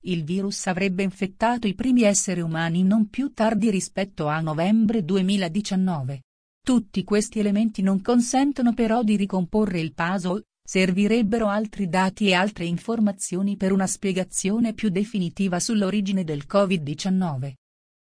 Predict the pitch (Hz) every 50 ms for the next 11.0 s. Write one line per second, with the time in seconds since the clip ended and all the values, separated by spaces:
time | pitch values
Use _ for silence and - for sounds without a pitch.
0 | _ _ - 190 190 185 185 - 160 160 156 151 160 - 185 180 190 165 180 180
1 | 175 180 175 170 - - 190 190 214 220 208 180 175 190 180 175 - - 180 151
2 | - - 202 202 196 185 170 165 - - 180 160 160 - - 226 233 240 - 247
3 | 214 - 160 147 143 151 156 156 151 170 180 185 175 160 151 151 156 170 196 214
4 | 220 214 - 233 220 214 202 196 - 180 170 175 190 208 202 196 190 - 170 147
5 | 147 - 156 143 139 127 - - 139 131 131 139 139 127 - 190 185 196 196 196
6 | 202 196 - 220 214 220 196 196 180 180 175 170 - 190 190 190 - 202 190 214
7 | 247 247 214 202 - - 208 202 196 202 185 170 165 - - - 202 202 196 190
8 | 180 175 165 160 156 185 185 190 190 - 185 180 175 190 190 156 175 175 180 180
9 | 165 170 185 226 240 220 - 220 - - 190 175 170 170 165 165 - - 220 202
10 | 147 143 143 139 143 143 - 202 214 185 175 - - 156 131 131 135 135 131 190